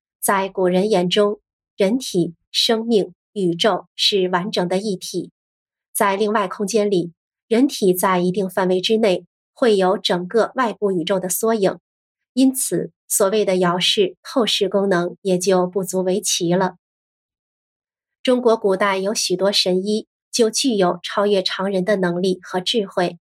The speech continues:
比如大家熟知的华佗和扁鹊。据史书记载，他们都有透视功能。现代人不相信，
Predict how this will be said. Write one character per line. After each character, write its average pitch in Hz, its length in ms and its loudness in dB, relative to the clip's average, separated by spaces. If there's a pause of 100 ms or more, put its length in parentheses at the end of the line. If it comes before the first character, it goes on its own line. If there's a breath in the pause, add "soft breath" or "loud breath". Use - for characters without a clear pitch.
(500)
比 226 100 2
如 208 240 6
大 226 180 0
家 233 200 0
熟 185 260 0
知 247 240 -2
的 185 240 0
华 202 260 -6
佗 190 320 -2
和 185 320 -4
扁 175 240 -4
鹊。 - 380 -2 (680)
据 226 240 2
史 202 280 0
书 247 240 -2
记 240 180 0
载， 165 320 -2 (360)
他 233 180 0
们 202 160 -2
都 233 160 0
有 180 180 0
透 190 220 -2
视 190 240 0
功 190 200 -2
能。 180 280 -2 (580)
现 247 240 0
代 226 140 2
人 190 200 0
不 208 120 -6
相 233 260 -2
信， - 320 0